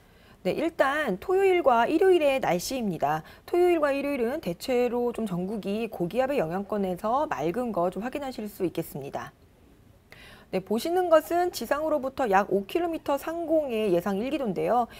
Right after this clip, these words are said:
그제부터 우리나라는 대기의 이제 상층의 차가운 공기가 밑으로 내려오면서 대기가 좀 불안정했는데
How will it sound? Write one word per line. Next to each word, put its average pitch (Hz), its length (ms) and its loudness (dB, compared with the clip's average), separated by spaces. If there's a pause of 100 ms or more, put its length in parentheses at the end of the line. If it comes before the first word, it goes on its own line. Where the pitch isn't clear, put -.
(180)
그제부터 262 800 2
우리나라는 202 760 0
대기의 185 460 2
이제 - 140 -2
상층의 269 600 -6
차가운 285 480 -4
공기가 208 1040 0
밑으로 185 340 0
내려오면서 196 680 2
대기가 190 280 -2
좀 185 160 -2
불안정했는데 214 920 -2